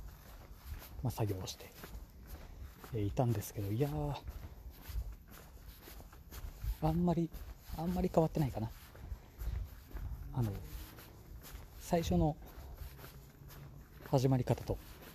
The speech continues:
終わり方がここ百回ぐらいできっと随分固まっているので、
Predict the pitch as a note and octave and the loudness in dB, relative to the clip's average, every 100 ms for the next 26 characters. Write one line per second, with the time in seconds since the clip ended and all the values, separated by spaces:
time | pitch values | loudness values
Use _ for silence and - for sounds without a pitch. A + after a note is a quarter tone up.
0 | - B2+ G#2+ G2+ - - - - - - | 4 8 8 6 -2 -6 -10 -14 -12 -12
1 | - - - - - - - - - C#3 | -10 -10 -8 -10 -10 -10 -10 -2 4 6
2 | C#3 C3 C3 A#2+ - - - - - - | 6 10 10 10 6 -8 -12 -12 -12 -12
3 | - - - - - B2 A2+ A2 F#2+ G2 | -12 -16 -6 -2 4 8 8 8 6 2
4 | - - G#2 - - - - - B2+ G#2 | -2 2 2 2 -8 -10 -12 2 4 4
5 | G2 A#2+ A2 G2+ - G2+ - - - - | 2 4 6 4 0 -2 -2 -14 -12 -12
6 | - - - - - - - - - - | -10 -10 -10 -14 -16 -16 -16 -16 -16 -14
7 | - - - - - - - - - - | -14 -14 -14 -14 -12 -12 -12 -14 -14 -14
8 | - - - - - - - - - - | -12 -10 -12 -14 -14 -12 -12 -12 -12 -12
9 | - - - - - - - - - - | -14 -14 -16 -16 -16 -14 -14 -14 -16 -16
10 | - - - - - B2+ A2 G#2 F2+ | -14 -14 -14 -16 0 4 6 4 2